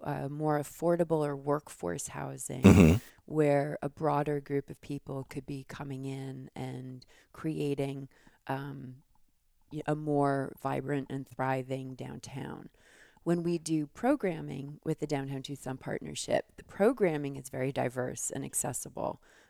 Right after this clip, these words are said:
Speaker 1: Um, but in terms of people living downtown, we haven't reached that yet. The retail is primarily restaurant and bar, um, but that's because not enough people are living downtown. We
Speaker 2: Yeah.
Speaker 1: haven't really turned it into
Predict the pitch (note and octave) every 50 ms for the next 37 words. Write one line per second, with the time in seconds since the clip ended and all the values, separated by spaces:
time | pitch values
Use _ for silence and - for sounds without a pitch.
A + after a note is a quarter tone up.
0 | _ - D3+ C#3+ C#3+ C#3 C#3 C3+ C#3 C3+ D#3+ D3+ D3 D3+ D3 C#3+ - - - E3+
1 | E3+ E3 E3 E3+ E3 - D#3 D3+ D3+ C#3+ C#3+ C#3 C3+ C3+ - - - - - F3
2 | - - D3 C#3+ C#3+ D3 D3+ D3+ D3+ D#3 D3+ D3+ C#3+ C#3+ C#3 C#3 C3+ C3+ C3+ C3+
3 | D3+ D3 C#3+ C3 C3+ C3 C3+ C#3+ C3+ C3 D3 C#3+ - - C3+ C3 - - - -
4 | E3+ - - - D3 D#3 D#3+ D3+ - _ _ - - - - - - _ _ -
5 | E3 D#3 D3+ D3+ D3 C#3 - D3+ D#3 F#3+ A3 A3+ - E3+ F3 D#3+ D#3 D3 D3 C#3+
6 | C3+ - - - D#3 C#3+ D3 D3 D3 C#3+ D3 D3+ D3+ D3+ D3+ D3+ D3+ D3 D3 C#3+
7 | - - _ _ _ _ - D#3 D#3 D#3 - - - D3+ D3 D3+ D3 - - -
8 | D3+ C#3+ C#3+ C#3 C#3+ D3+ D3 C#3+ C#3+ D3+ F#3+ A3 A#3 A3+ _ _ _ - _ _
9 | _ - D#3+ D#3+ D3+ C#3+ C#3+ D3 D3 - - D#3+ D#3 - - - E3 E3 D#3 D3+
10 | D#3 D3+ D3+ D#3 D3+ D3 C#3 - - - - D3+ C#3+ - D#3 D#3 D#3 C#3+ C#3 C#3+
11 | D3 C#3+ C#3 D#3 D#3+ E3+ E3+ E3+ E3+ - F#3+ F#3+ F#3 F3+ G3 - - G#3 G3+ G3
12 | F#3+ G3 G3+ F3+ G3 - - B2 - F2 F2+ G2 - D#3 D#3 D3+ D3 - - -
13 | - D#3 D#3 D3+ D3+ D3+ D#3 D3+ D3 - D3 D3+ D3 D3+ D3 - - - D3+ D3+
14 | D3 C#3+ C#3 C#3 C#3